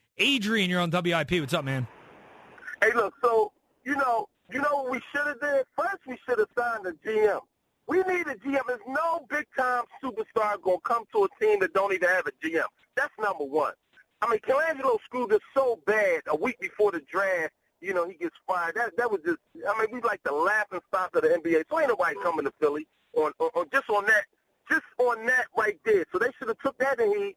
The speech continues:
Speaker 2: We probably should have kept the kid Bridges, because I think if we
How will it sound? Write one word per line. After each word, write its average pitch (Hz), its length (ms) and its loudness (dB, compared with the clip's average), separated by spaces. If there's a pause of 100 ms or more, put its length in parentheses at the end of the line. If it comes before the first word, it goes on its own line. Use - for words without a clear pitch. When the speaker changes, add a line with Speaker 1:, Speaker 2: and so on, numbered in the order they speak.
(180)
Speaker 2:
We 339 80 -6
probably 311 360 0
should 254 100 -8
have 233 120 -6
kept 247 180 0
the 196 80 -4 (100)
kid 220 240 4
Bridges, 320 400 -4 (300)
because 202 340 -4 (140)
I 226 200 -2
think 240 180 2
if 190 80 4
we 269 180 2